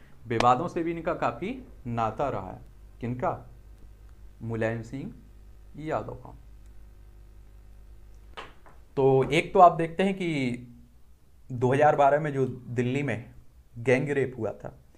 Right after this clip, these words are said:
इन पर भी इन्होंने काफ़ी बयान दिया हुआ था। क्या कहा था इनने? दिल्ली गैंग रेप बलात्कार की घटना के बाद मुलायम सिंह यादव ने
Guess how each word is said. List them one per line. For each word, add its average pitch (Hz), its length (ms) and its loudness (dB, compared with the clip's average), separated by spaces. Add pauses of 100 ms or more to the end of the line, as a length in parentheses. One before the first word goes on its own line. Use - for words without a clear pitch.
(540)
इन 143 140 0
पर 196 180 6
भी 190 140 0
इन्होंने 190 280 0
काफ़ी 156 340 2
बयान 123 340 -2
दिया 110 200 -4
हुआ 101 240 -8
था। - 180 -18 (680)
क्या 131 160 8
कहा 160 280 2
था 160 160 -10
इनने? 165 240 -10 (800)
दिल्ली 175 340 2
गैंग 180 340 0
रेप 190 260 4
बलात्कार 143 500 2
की 180 120 -6
घटना 135 300 -2
के 156 140 -8
बाद - 220 -8 (160)
मुलायम 123 360 0
सिंह 214 240 -4
यादव 175 280 0
ने 113 180 -8